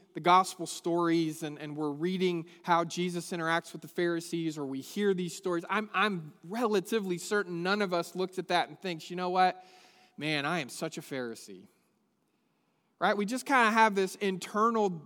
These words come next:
defense mechanism that says, "Well, if the Pharisees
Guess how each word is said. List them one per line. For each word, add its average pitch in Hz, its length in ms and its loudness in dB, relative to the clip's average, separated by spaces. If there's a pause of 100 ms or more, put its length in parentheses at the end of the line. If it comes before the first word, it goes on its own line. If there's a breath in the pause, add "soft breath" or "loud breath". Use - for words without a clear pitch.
(140)
defense 196 440 -2
mechanism 175 680 -2
that 156 160 -12
says, 170 280 -4
"Well, 175 180 -8
if 180 120 -8
the 170 80 -16
Pharisees 214 800 -2